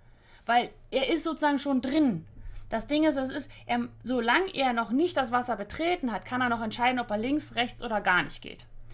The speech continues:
Wenn er aber schon mit einer Pfote drin ist, ist er schon mal drin. Und das ist bei Hunden, ja, ich sag mal,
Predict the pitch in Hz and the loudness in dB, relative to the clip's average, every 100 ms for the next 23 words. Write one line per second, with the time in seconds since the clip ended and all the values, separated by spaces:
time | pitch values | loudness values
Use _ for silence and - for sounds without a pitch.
0 | - - 262 302 285 254 269 262 247 220 | -16 -8 0 2 2 0 -2 -2 -4 -4
1 | 247 214 240 359 294 190 - - - - | -4 -4 -2 2 2 0 -10 -18 -20 -8
2 | 233 208 190 202 214 170 143 - - - | -4 -4 -4 -6 -6 -8 -10 -18 -20 -20
3 | - - - - - - - 247 226 269 | -20 -20 -20 -20 -20 -20 -6 0 2 0
4 | 240 208 208 277 277 269 247 - - - | -2 0 4 4 4 0 0 -10 -12 -6
5 | 208 220 208 | -2 0 -2